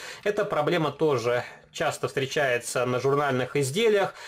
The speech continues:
и обычно, когда я храню модели в блистерах, снимаю покрышки и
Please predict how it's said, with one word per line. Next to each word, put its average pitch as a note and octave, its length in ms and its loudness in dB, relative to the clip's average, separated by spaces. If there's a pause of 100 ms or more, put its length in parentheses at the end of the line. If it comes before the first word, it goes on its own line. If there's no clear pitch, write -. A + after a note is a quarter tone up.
(140)
и D3 140 -2
обычно, D3 500 0
когда C#3 500 2
я C3+ 320 0
храню C#3+ 480 0
модели B2+ 760 2
в B2+ 140 -6
блистерах, D#3 540 0
снимаю C#3 420 0
покрышки B2+ 920 0
и B2 300 -2